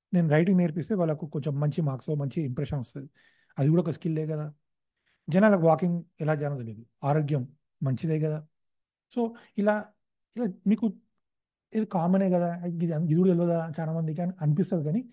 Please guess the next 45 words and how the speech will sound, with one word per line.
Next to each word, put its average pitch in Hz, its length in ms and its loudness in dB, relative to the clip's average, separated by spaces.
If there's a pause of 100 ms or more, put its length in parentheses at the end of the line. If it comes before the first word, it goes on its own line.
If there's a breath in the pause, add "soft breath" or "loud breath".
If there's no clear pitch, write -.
(260 soft breath)
చాలా 147 200 -2
మందికి 175 220 0
అది 139 100 -2
కూడా 156 120 0
తెలియదు, 110 200 -8 (760)
స్ట్రగుల్ 165 260 2
అవుతూ 156 220 0
ఉంటారు. 107 200 -10 (1080 soft breath)
మనకు 160 240 4
తెలిసింది 196 320 4 (120)
మనకు 190 200 0 (320 soft breath)
ఈజీ 170 220 4
అనిపిస్తుంది, 170 360 0
కానీ 208 120 -4 (320 soft breath)
పక్కోడికి 196 420 0
మొదలైన 180 300 0
కష్టం 147 200 -8
అనిపిస్తుంది. 120 320 -8
ఇప్పుడు 165 160 -2
నేను 175 280 2
ఇప్-, 165 140 -8
ఇప్పుడు 175 160 0
ఈ 175 100 4 (180)
వీడియో 185 240 0
చేస్తున్నప్పుడు 185 400 -6 (360 soft breath)
ఇది 196 140 0
నాకు 185 180 0
ఈజీ, 190 140 4 (100)
ఎందుకంటే 202 260 -2
నేను 185 140 -4
చాలా 165 140 -2
మందికి 175 300 -4
ట్రైన్ 165 220 -2
చేశాను. 139 260 -6
కానీ, 117 120 -8 (200 soft breath)
కానీ 196 140 4
ఇప్పుడు 190 160 4
మీకు 185 140 2 (100)
వింటున్నారు 220 380 2
కాబట్టి 220 200 0
మీకు 214 100 -2
అది 208 100 -4 (420)
కొత్తగా 220 360 -2
అనిపిస్తుంది. 131 360 -4 (800 soft breath)
So, 233 120 2